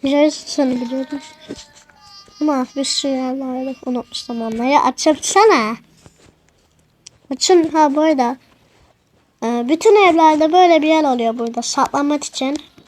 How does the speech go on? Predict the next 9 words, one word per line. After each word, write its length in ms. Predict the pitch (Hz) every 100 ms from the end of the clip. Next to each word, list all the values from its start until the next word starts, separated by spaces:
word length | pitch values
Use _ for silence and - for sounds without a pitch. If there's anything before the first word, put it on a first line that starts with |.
| -
Burada 320 | 320 302 294
olmuyor 220 | 330 294
ama 160 | 226 240
su 240 | 254 -
bacanın 400 | 262 269 277 269
süresi. 520 | 269 - 302 247 - - - _ _ - _ _
Yani 220 | 349 339 320
oraya 280 | 349 349
saklanabilirsiniz. 1120 | 330 - 294 302 311 311 320 - 269 294 302